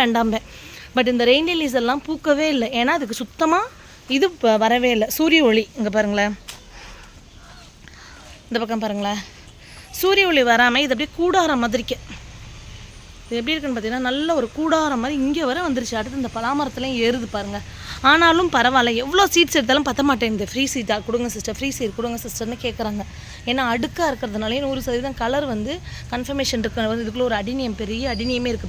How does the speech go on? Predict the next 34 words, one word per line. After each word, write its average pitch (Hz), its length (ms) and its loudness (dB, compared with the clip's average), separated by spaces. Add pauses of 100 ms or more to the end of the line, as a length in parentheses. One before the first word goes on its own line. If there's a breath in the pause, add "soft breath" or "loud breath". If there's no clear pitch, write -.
பாருங்க, 190 220 -4 (460 loud breath)
ஒரு 262 100 0 (100)
காடு 269 320 4 (100)
மாதிரி 277 280 -2
இருக்கு. 220 240 -6 (500)
But 254 100 0 (100)
ஏதோ 320 120 4
நார்மலா 294 760 2
நான் 285 320 2
ரொம்ப 269 180 0 (100)
ஹாப்பியா, 320 440 2 (380 loud breath)
ஹம், 240 340 -2 (180)
ஹாப்பியா 359 380 4
தான் 349 120 0
கொடுக்குறேன். 262 360 0 (100)
But, 254 180 0 (640)
அ, 208 200 -2
கொஞ்சம் 330 360 0
சிரமம் 294 380 0
பட்டும் 254 280 -2
தான் 285 120 0
நான் 254 120 0
இதை 202 140 -2
கலெக்ட் 233 260 -2
பண்ணி 247 200 -4
கொடுக்குறேங்கிறது 254 580 -2
தெரிய 254 300 0
மாட்டேங்குது 196 540 -2
சில 196 160 -4
பேத்துக்கு. 202 340 -6 (720 loud breath)
So 214 400 -2 (140)
<clears throat> 247 340 0
இது 233 180 -4
ஃபுல்லாவே 330 460 0